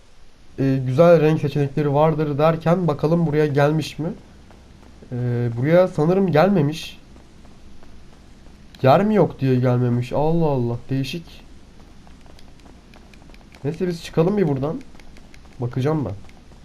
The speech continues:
Nereye gelmişti? Pegasus'a gelmiş. O yüzden kötü olmuş ya Pegasus'a gelmiş. Ben hangardan gelecek diye düşündüm ama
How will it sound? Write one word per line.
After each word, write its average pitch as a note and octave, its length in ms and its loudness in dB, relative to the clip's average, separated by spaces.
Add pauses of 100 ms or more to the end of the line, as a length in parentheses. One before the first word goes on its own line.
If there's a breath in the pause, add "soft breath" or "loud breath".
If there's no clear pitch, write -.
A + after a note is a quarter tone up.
(380)
Nereye A2 280 -2
gelmişti? G2+ 520 -6
Pegasus'a D3+ 560 0
gelmiş. A#2+ 300 -2
O C3+ 120 -2
yüzden C3+ 280 -4 (1900 loud breath)
kötü - 180 -6
olmuş A#2 340 -2
ya A#2 140 -2
Pegasus'a A#2 420 -6
gelmiş. A#2 260 -4
Ben C#3 80 4
hangardan E3 580 4
gelecek F3 340 2
diye D#3+ 100 2
düşündüm B2+ 260 -4
ama A3 240 -2